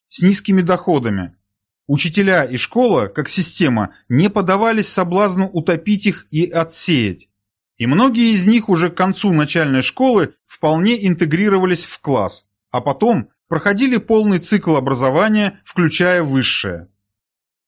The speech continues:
П Т У и вечерние школы ни в коем случае не были принципиально иным коридором. В них учились по тем же учебникам и тем же программам. Разница была количественной,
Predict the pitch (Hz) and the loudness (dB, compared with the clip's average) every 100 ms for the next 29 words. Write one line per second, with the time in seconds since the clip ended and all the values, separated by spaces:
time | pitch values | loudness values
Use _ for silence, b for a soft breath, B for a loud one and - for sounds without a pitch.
0 | _ 143 139 214 294 269 147 156 175 208 | _ -4 0 2 2 2 0 0 0 0
1 | 170 147 143 - 170 131 101 - _ _ | 0 0 0 -2 0 0 -2 -6 _ _
2 | _ 139 165 285 285 254 214 254 - 208 | _ -2 0 0 2 2 2 0 2 2
3 | 175 202 208 208 202 185 170 160 160 185 | 2 2 2 0 0 0 0 -2 -2 0
4 | 196 190 185 156 156 180 170 175 170 160 | 0 -2 0 0 2 2 0 0 0 2
5 | 151 110 82 - _ _ _ _ 117 147 | 2 2 -4 -14 _ _ _ _ 0 2
6 | 185 - 156 147 190 165 143 - 151 165 | 2 0 -2 0 0 0 0 -2 -2 0
7 | 139 127 123 - 190 202 190 185 170 - | 0 0 0 0 2 2 0 -2 -4 -6
8 | 151 120 135 131 139 165 170 202 196 143 | -6 -2 0 0 -2 -2 0 2 2 2
9 | 104 87 - _ _ 139 151 123 127 156 | -2 -4 -14 _ _ 0 0 0 -2 -2
10 | 139 143 123 127 123 196 208 - 190 185 | 0 0 0 -2 -2 -2 -4 -2 0 2
11 | 180 - | 0 -6